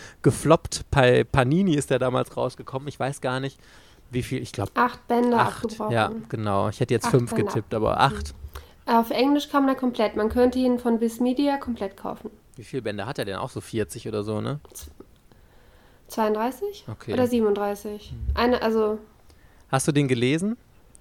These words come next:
Speaker 2: einunddreißig? Nein, ich musste noch, also ich möchte ihn noch lesen. Er steht noch auf meinem Lesestapel.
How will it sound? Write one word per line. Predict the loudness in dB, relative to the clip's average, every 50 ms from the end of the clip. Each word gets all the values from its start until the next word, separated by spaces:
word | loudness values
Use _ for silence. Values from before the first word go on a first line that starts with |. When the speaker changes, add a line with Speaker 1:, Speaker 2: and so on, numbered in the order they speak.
| -20 -20 -20 _ -20 _ _
Speaker 2:
einunddreißig? | -4 -2 0 0 -2 -2 -4 -6 -6 -6 -8 -8 -4
Nein, | -2 2 2 4 4
ich | 4 2
musste | 0 0 0 -2
noch, | -2 -2 -4 -4
also | -2 0 0
ich | 0 2
möchte | 2 2 2 0 0
ihn | 0 -2
noch | -2 -4
lesen. | -6 -6 -4 -2 -2 -4 -4 -4
Er | -4 -4
steht | -2 0 0 0
noch | -2 -4
auf | -6 -4
meinem | -2 0 0 2 2
Lesestapel. | 0 0 -2 -4 -6 -6 -8 -8 -8 -8 -10